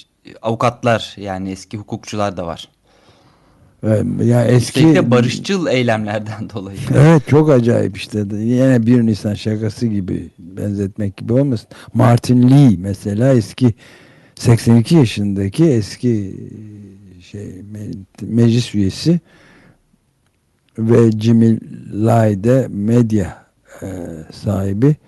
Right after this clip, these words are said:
Speaker 2: İkisi de, e, izin verilmemiş, izinsiz gösteri yaptıkları için mahkum ediliyorlar. Bakalım ne olacak?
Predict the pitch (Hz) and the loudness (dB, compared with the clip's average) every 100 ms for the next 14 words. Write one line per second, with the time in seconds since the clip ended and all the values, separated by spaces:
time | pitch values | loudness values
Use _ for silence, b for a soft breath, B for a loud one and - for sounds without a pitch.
0 | b b b b - 123 120 - 104 101 | b b b b -12 -4 -4 -4 -6 0
1 | 139 135 - 101 98 101 104 110 117 - | 2 2 -2 -6 -6 -8 -12 -14 -16 -18
2 | _ _ _ _ - - 131 131 135 131 | _ _ _ _ -20 -8 -2 2 4 4
3 | 135 135 104 127 147 - - - - - | 4 4 0 -2 -4 -6 -12 -16 -20 -20
4 | _ _ _ _ - 110 117 110 98 151 | _ _ _ _ -8 -4 -2 -2 -2 -4
5 | 147 131 _ 120 120 117 110 - 113 107 | -4 -6 _ -16 -6 -4 -4 -4 -2 -2
6 | 101 101 - - 104 101 101 90 87 - | -4 -6 -12 -12 -10 -4 -4 -4 -8 -6
7 | 147 - _ 104 101 - 113 101 92 95 | -6 -8 _ -8 -8 -8 -6 -4 -4 -6
8 | 87 85 101 147 - b b b b b | -6 -6 -2 -2 -2 b b b b b
9 | 110 131 139 139 123 104 104 143 151 - | -4 0 4 4 4 4 4 2 2 -4
10 | - | -16